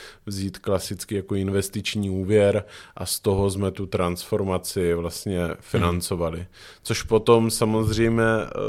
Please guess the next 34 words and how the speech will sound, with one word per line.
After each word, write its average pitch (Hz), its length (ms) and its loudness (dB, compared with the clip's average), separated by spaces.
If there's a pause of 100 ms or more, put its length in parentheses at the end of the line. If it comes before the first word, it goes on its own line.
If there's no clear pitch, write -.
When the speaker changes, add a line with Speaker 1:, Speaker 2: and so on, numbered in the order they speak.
(140)
Speaker 1:
taková 113 380 4
velká 107 360 4
změna 110 340 0
nakonec 107 400 -2
byla 107 180 0
ještě 107 220 0
náročnější, 101 640 0
než 117 120 0
jsme 107 160 -4
čekali. 139 500 4 (680)
Do 101 160 2
toho 110 240 6
jsme 107 200 0
si 117 180 -4
střihli 107 500 0
ještě 104 280 2
takový, 104 340 2
jako 107 440 2 (400)
bych 107 200 0
řekl 107 300 2
tehdy, 107 600 6 (180)
velký 110 580 4
úkol, 117 440 4
že 107 140 0
krom 120 260 2
toho, 135 180 6
že 113 120 4
jsme 113 160 0
se - 140 -8
stěhovali 107 680 2
do 107 140 4
nového 110 300 8
distribučního 127 680 -2
centra, 117 600 2